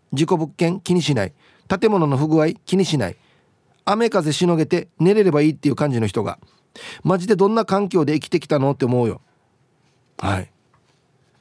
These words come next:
チンナンプルプルさん、ありがとうございます。キャストアウェイの人じゃないですか、多分。<laughs> キャストアウェイから帰ってきたらこんな感じじゃないですか。何でもいいっすよ、つって。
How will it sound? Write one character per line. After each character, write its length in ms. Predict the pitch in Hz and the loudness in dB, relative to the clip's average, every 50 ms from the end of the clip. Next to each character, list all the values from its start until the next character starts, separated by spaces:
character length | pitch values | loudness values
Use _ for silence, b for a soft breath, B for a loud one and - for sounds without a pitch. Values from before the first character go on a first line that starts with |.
| _ _ _ _ _ _ _ - | _ _ _ _ _ _ _ -12
チ 140 | - - 101 | -6 -4 -4
ン 100 | 95 92 | -2 -2
ナ 80 | 92 | -2
ン 80 | 90 87 | -4 -6
プ 100 | - 92 | -6 -8
ル 60 | 92 | -8
プ 120 | - 95 95 | -8 -8 -8
ル 120 | 95 95 | -8 -8
さ 180 | 92 92 90 85 | -8 -8 -8 -10
ん、 180 | 82 - - _ _ _ _ - | -10 -12 -18 _ _ _ _ -14
あ 60 | 104 | -10
り 60 | 101 | -8
が 120 | 107 113 | -6 -6
と 100 | - 107 | -6 -6
う 40 | 92 | -6
ご 80 | 90 85 | -6 -6
ざ 120 | 95 98 | -4 -4
い 60 | 101 | -4
ま 120 | 104 107 104 | -4 -4 -4
す。 240 | - - - - - _ b b b b b b b b b - | -6 -6 -8 -10 -12 _ b b b b b b b b b -6
キ 80 | - 190 | -4 -4
ャ 60 | 196 | -4
ス 160 | - - - | -4 -4 -2
ト 180 | - 190 170 165 | 0 2 4 4
ア 100 | 160 156 | 4 2
ウ 40 | 160 | 4
ェ 220 | 165 156 156 151 | 4 4 4 2
イ 20 | 143 | 2
の 160 | 147 156 147 | 2 0 0
人 160 | - - 117 | -2 -4 -8
じ 80 | 85 95 | -8 -6
ゃ 40 | 82 | -8
な 60 | 78 | -8
い 40 | 73 | -10
で 20 | |
す 60 | - | -8
か、 80 | 117 - | -8 -6
多 100 | - - | -6 -8
分。 220 | - - 220 - - - - - | -8 -10 -12 -12 -14 -16 -20 -18
<laughs> 300 | _ - 294 - _ _ | _ -20 -20 -20 _ _
キ 80 | - 180 | -4 -4
ャ 60 | 175 | -4
ス 160 | - - - | -4 -4 -4
ト 100 | - 185 | 0 0
ア 100 | 170 170 | 2 2
ウ 40 | 170 | 2
ェ 140 | 170 180 190 | 2 2 0
イ 60 | 175 | 0
か 100 | - 135 | 0 -2
ら 60 | 123 | -4
帰 120 | - - 135 | -2 -4 -6
っ 40 | |
て 120 | 117 - - | -6 -6 -10
き 60 | - | -8
た 100 | - 120 | -6 -6
ら 60 | 110 | -4
こ 100 | - 120 | -4 -4
ん 80 | 110 117 | -2 -2
な 80 | 117 | -2
感 140 | 104 107 98 | -2 -2 -4
じ 40 | 95 | -2
じ 60 | 85 | -4
ゃ 20 | 80 | -4
な 60 | 80 | -6
い 20 | |
で 40 | 78 | -8
す 60 | - | -10
か。 80 | - - B B B B B B B | -12 -16 B B B B B B B
何 240 | 120 131 143 147 | 0 0 0 0
で 100 | 139 156 | 0 0
も 120 | 147 151 151 | 2 2 0
い 60 | 135 | 0
い 20 | |
っ 20 | 113 | -2
す 160 | - - - | -2 -4 -6
よ、 100 | 95 85 | -8 -10
つ 120 | - - - | -10 -14 -18
っ 20 | |
て。 160 | _ - - | _ -18 -20